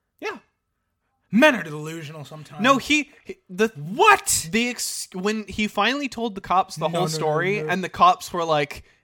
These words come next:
Speaker 1: "Dude, you're in the wrong. You need to get the hell off this property. Go home and never come back here again." And he was just like,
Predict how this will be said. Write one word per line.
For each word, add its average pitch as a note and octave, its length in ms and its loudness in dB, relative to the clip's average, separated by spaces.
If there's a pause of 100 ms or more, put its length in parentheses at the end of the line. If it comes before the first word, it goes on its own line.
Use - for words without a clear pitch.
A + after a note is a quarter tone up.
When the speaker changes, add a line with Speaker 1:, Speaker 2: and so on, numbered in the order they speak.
(180)
Speaker 1:
"Dude, C#3+ 360 -2
you're D#3+ 220 0
in F3 80 -6
the D#3 80 0
wrong. C#3+ 540 2
You D#3+ 180 -4
need E3 220 -10
to D3 60 -10 (160)
get D3 240 -6
the D3 60 -4
hell D3 440 -2
off C3 360 -2
this C#3 160 -8
property. E3 680 -8 (280)
Go E3 240 4
home F#3 320 0
and D3 140 -8
never C#3+ 220 -4
come D3+ 220 -10
back C#3+ 220 -6
here D3+ 220 -6
again." A#2+ 560 -10 (840)
And F#3+ 260 4
he A3 200 -2
was G#3 180 0
just G#3 240 0
like, F3+ 400 -2